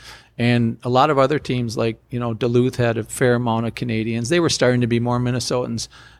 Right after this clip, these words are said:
North Dakota, heavy Canadians, heavy rivalry. Um, you know, you go down to Madison, heavy rivalry. There just was, and, you know, just, it, back then there was a lot of physicality. There was a lot of hitting. Um, there would be some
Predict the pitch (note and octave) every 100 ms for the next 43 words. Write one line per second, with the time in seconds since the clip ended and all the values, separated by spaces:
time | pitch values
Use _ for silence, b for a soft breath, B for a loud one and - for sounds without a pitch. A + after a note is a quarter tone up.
0 | - C#3 C#3 - - B2 A#2+ G2+ - B2+
1 | A#2 A#2 A2 - C3 A2 A2 A2 G#2+ G#2
2 | - - - B2 A#2+ A2+ A2 G#2+ A2 A2
3 | A2+ G#2+ - B B B B B - A#2+
4 | A2 G#2+ G2+ - C3 B2 A2+ A2+ A2+ B2
5 | A#2+ A#2 A2 A2 A2+ A2+ - B2 A2+ A2+
6 | G2 A2+ A2+ A2 G#2 G#2+ A2 G#2 G#2+ G#2+
7 | G#2+ A2+ A2+ - G#2 A#2+ _ A2+ C#3 D3
8 | A#2+ G#2 C3 G#2+ G#2+ - A#2+ - B B
9 | B D3 D#3 - D3 - C#3+ C#3 D3 B2
10 | B2 B2 - A#2+ B2 B2+ A2+ A#2+ A#2+ A#2+
11 | A#2 A2+ A#2 A#2 B2 A2 A#2 A#2+ A#2+ A#2
12 | - b b b b - G#2+ G#2+ G2+ G2+
13 | F#2+ F#2+ - A#2+ A#2+ G#2+ A#2 A2+ - A#2+
14 | B2 B2 B2